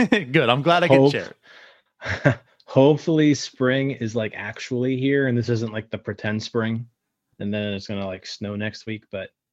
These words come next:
Speaker 2: yeah, it's, uh, it's, it's good. Went for a nice stroll around the neighborhood today. Um,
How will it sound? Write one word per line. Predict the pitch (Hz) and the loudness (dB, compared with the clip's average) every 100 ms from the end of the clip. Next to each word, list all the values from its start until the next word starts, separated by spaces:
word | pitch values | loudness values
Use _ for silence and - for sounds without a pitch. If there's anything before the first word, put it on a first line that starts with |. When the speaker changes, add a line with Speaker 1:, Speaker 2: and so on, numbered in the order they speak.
| - | -2
Speaker 2:
yeah, | 151 107 - 113 | 0 0 -6 -20
it's, | - | -10
uh, | 131 131 127 | -6 -4 -6
it's, | 113 _ | -10 _
it's | 123 123 | -14 -14
good. | - 139 - _ - | -8 -10 -10 _ -14
Went | 117 | -8
for | 127 117 | -4 -4
a | - - 98 - | -4 -16 -20 -12
nice | 117 120 - | -6 -6 -6
stroll | - 113 127 143 143 | -10 2 6 6 6
around | 143 139 | 6 4
the | 117 | 2
neighborhood | 113 127 160 151 180 180 175 - - - - _ - | 2 2 2 4 4 4 -2 -12 -20 -20 -20 _ 0
today. | 156 156 165 208 | 4 6 4 0
Um, | 160 131 131 127 127 | -2 -2 -2 -2 -4